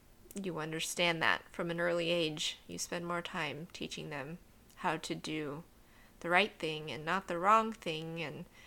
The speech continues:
it's very clear from a very early age, um, that, that that is just our nature. As sweet as we can be,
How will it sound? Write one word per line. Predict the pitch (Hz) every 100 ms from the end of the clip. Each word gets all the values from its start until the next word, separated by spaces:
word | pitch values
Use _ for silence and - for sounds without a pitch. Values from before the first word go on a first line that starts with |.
| - - -
it's | - 180
very | 202 214
clear | 214 - 165 147
from | - 165
a | 160
very | 170 165 151
early | 156 160 151
age, | 131 127 - - - - - - - -
um, | - - 143
that, | 165 151 -
that | 196 185
that | 170 170 -
is | 165
just | - 156 - -
our | 165 151
nature. | 139 170 - - 185 - -
As | 190
sweet | - 233 220
as | 202
we | 185
can | 185 170
be, | 170 240 226 185 175